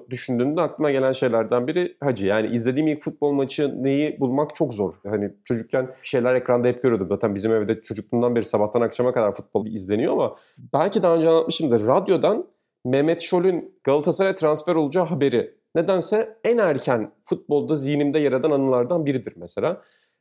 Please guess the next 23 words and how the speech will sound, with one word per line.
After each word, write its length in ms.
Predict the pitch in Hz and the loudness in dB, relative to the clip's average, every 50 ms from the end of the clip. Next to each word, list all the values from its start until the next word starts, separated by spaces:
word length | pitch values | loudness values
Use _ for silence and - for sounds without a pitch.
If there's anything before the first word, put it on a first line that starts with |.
| _ - | _ -2
Ee, 40 | |
Ömer 540 | 113 107 107 - - 139 139 151 151 151 135 | 0 0 0 0 0 0 2 2 2 2 2
Bey 140 | 127 113 101 | 0 0 -2
sormuş. 600 | - - 98 98 127 170 214 214 - - - - - | -2 -2 -2 -2 -2 -2 -4 -6 -8 -8 -10 -10 -10
Ee, 40 | 104 - - - 104 101 - - - - - _ _ | -10 -8 -8 -8 -8 -8 -8 -8 -10 -12 -16 _ _
sizlerin 800 | - - - - - - 139 123 120 131 170 185 226 233 - - - - | -12 -10 -8 -8 -6 -6 -6 -6 -4 -2 0 0 0 -2 -4 -6 -4 0
böyle 220 | 147 143 139 139 | 2 2 2 2
çok 260 | 135 - 165 - 117 127 | 0 0 -2 -2 0 0
belirgin, 580 | 131 123 131 123 120 120 131 120 110 110 - _ _ - | 0 2 2 0 0 0 -2 -2 -2 -4 -10 _ _ -6
illa 320 | 160 165 170 170 165 147 | -4 -2 0 0 0 0
bir 60 | 156 147 | 0 0
maç 280 | 156 165 165 - - | 0 0 0 0 0
da 60 | 156 | 0
olabilir, 320 | 127 113 107 101 107 101 107 | 0 2 0 0 -2 -2 0
bir 60 | 127 | 0
oyuncu 280 | 127 123 120 123 131 127 | 0 0 0 0 0 0
da 40 | |
olabilir, 240 | 123 110 107 135 160 | 0 0 0 0 -4
futbol 400 | 160 - 214 - - 160 143 123 | -4 -6 -8 -4 -2 -2 0 2
dair 200 | 139 147 151 156 | 2 0 0 0
ilk 160 | 139 120 - | -2 -2 0
anınız 320 | 131 120 110 110 98 85 85 | 0 0 0 -2 -4 -4 -8
ne? 60 | 80 | -14